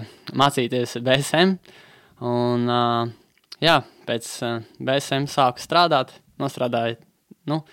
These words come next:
divās darbvietās, teikt, ir trešā darbvieta, kurā esmu trīs gadus, un, jā,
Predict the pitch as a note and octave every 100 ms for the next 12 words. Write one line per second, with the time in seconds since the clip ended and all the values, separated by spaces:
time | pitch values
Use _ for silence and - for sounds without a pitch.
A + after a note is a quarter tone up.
0 | _ _ - C#3+ E3 C3 C#3 B2+ B2 B2
1 | A2+ - A#2+ - E3 - C#3 C3 B2 A#2+
2 | A#2+ - _ _ - B2 A#2+ - B2 D3
3 | B2+ C3 F3 E3 - _ _ _ _ _
4 | _ _ _ - B2 B2+ C3 C3 C3 C3+
5 | C3+ B2+ _ _ _ _ - C#3+ D3+